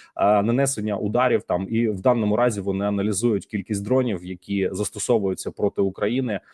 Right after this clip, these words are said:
впродовж місяця. Вони от взяли показовий момент, взяли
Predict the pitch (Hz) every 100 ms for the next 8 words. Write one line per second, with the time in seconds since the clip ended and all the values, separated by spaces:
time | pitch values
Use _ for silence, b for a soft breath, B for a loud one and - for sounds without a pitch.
0 | b - - 139 139 - 113 87 - -
1 | 87 107 107 - 87 98 127 113 - 110
2 | 107 120 107 117 135 175 208 202 101 110
3 | 127 127